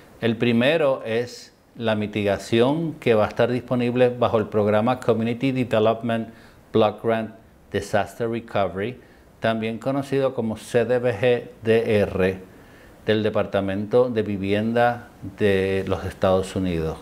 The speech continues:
mejor conocido como hud. No debe confundirse este programa con el C D B G regular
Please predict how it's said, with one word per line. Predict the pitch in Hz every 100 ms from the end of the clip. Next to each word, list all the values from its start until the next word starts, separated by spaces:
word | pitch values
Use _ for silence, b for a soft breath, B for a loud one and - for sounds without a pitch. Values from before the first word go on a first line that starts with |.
| -
mejor | 101 98 95
conocido | 117 110 - 110 101
como | 95 85
hud. | - 90 - - - - B B B B -
No | 113 120
debe | 135 156 156
confundirse | 135 120 120 107 104 107 127 120
este | - 123
programa | 117 120 117 110 107 107 107
con | - 107
el | 104 98
C | - 110
D | 107
B | 117 113
G | 120 107
regular | 113 123 120 101 95 -